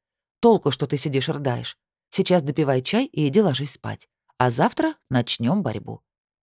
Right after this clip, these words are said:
Анжелика шмыгнула носом, затем неуверенно кивнула. «Вот и ладненько.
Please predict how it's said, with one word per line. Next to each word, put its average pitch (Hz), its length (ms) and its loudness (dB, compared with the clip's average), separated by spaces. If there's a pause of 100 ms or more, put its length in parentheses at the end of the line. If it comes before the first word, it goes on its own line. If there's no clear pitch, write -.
(680)
Анжелика 139 520 -4
шмыгнула 135 540 -2
носом, 208 420 -2 (380)
затем 170 340 2
неуверенно 147 500 0
кивнула. 120 520 -10 (800)
«Вот 220 220 0
и 165 40 2
ладненько. 123 600 -4